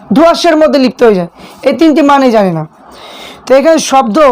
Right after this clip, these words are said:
আহ, যে একটা শাব্দিক যে একটা অর্থ রয়েছে, ঈদ শব্দটি হলো আরবি। ঈদ মানে কি? শব্দটা কি?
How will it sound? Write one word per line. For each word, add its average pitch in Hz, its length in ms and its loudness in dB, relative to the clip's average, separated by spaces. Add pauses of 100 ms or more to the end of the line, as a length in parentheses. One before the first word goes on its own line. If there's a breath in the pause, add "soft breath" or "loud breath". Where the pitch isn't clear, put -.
(640 loud breath)
আহ, 247 240 2
যে 208 200 -2
একটা 277 260 0
শাব্দিক 214 540 -2
যে 262 100 0
একটা 285 220 0
অর্থ 226 340 -2
রয়েছে, 240 420 0 (680 loud breath)
ঈদ 311 220 2
শব্দটি 247 640 -2
হলো 302 280 0
আরবি। 185 520 -2 (300)
ঈদ 254 200 2
মানে 269 220 2
কি? - 160 -4
শব্দটা 247 380 -2
কি? 339 200 -2